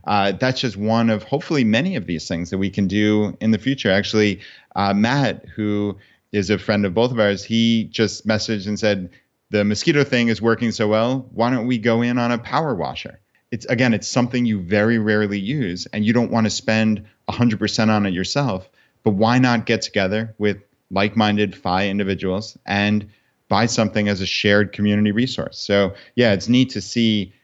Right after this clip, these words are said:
that continuing down the line. Oh, and Jonathan, I had a,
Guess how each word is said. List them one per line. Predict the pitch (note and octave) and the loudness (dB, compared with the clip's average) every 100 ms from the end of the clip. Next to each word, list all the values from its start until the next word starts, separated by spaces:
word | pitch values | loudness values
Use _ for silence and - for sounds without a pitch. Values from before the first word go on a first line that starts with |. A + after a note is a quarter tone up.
| _ | _
that | F2 G2+ G#2 - | 0 2 2 -2
continuing | - G#2 - C3 A2 E2 D#2+ | -4 -4 0 0 0 -2 -2
down | F2+ F#2+ | -2 0
the | |
line. | F2 G2 G2 - _ _ _ _ _ - | -2 -2 -6 -12 _ _ _ _ _ -2
Oh, | D3+ D3 | 0 2
and | B2 | 2
Jonathan, | D3 D3 C3 A#2+ | 2 0 0 0
I | A2+ | 0
had | B2 C#3 | 0 0
a, | C#3 A#2+ G#2+ | 0 0 -2